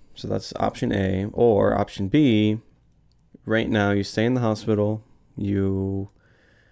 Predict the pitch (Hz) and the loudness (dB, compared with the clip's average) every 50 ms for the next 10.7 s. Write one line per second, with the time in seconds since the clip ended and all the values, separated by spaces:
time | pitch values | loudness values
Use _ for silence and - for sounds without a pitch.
0 | _ _ _ _ _ _ _ _ - - 98 95 92 95 92 92 92 92 92 92 | _ _ _ _ _ _ _ _ -8 -6 -4 -4 -4 -4 -4 -4 -6 -6 -8 -8
1 | 95 98 - _ _ _ _ _ _ _ _ _ _ _ _ _ - 98 98 98 | -10 -12 -16 _ _ _ _ _ _ _ _ _ _ _ _ _ -6 -4 -4 -4
2 | 92 - 107 104 107 104 104 107 110 104 - 113 107 107 107 104 101 104 104 - | -4 -4 -2 0 4 4 4 4 2 -2 0 0 2 2 2 2 0 -2 -2 -4
3 | 104 98 98 98 95 98 98 - 98 98 101 101 107 110 107 110 110 110 110 110 | -2 -2 0 0 0 -2 -2 -4 -2 0 0 2 2 2 2 2 2 2 2 2
4 | 110 107 107 104 104 - - - 117 98 98 98 - - 110 107 107 - - 117 | 2 2 2 0 -2 -4 -10 -8 -4 -4 -4 -4 -4 -2 -2 -2 0 -2 -4 -2
5 | 101 104 101 104 101 101 104 104 101 98 92 - 98 101 98 98 101 107 - 107 | 0 2 2 2 2 2 2 0 0 -2 -4 -4 -4 -2 0 0 0 0 -2 -6
6 | - - 113 107 104 104 104 104 104 104 104 - - - 110 104 104 104 104 101 | -6 -2 0 0 2 2 0 0 0 -2 -4 -6 -8 -4 -4 -2 -2 -2 -4 -4
7 | 107 104 101 98 95 - - 107 104 104 104 98 101 104 98 104 104 101 101 98 | -4 -4 -4 -4 -4 -4 -4 -2 0 0 0 0 -2 -2 -2 0 -2 -2 -4 -6
8 | - - - 110 104 - - 95 95 95 98 98 98 - - 113 110 110 101 104 | -12 -16 -14 -14 -12 -8 -8 -6 -6 -6 -8 -8 -10 -4 -2 -2 -2 0 0 0
9 | 104 107 107 107 107 107 101 98 101 101 98 - 101 98 101 98 104 110 117 113 | 2 2 2 2 2 0 -2 -2 -4 -4 -4 -4 -2 -2 0 2 2 0 0 0
10 | 120 120 120 117 120 - - 104 98 98 98 98 101 101 | 0 0 0 -2 -4 -4 -2 -2 0 0 0 -2 -4 -6